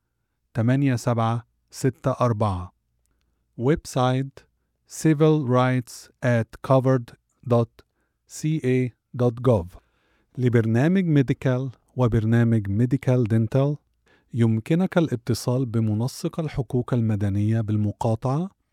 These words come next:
أو إدارة خدمات الرعاية الصحية بالولاية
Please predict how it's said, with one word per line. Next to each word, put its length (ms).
أو 200
إدارة 420
خدمات 520
الرعاية 420
الصحية 680
بالولاية 640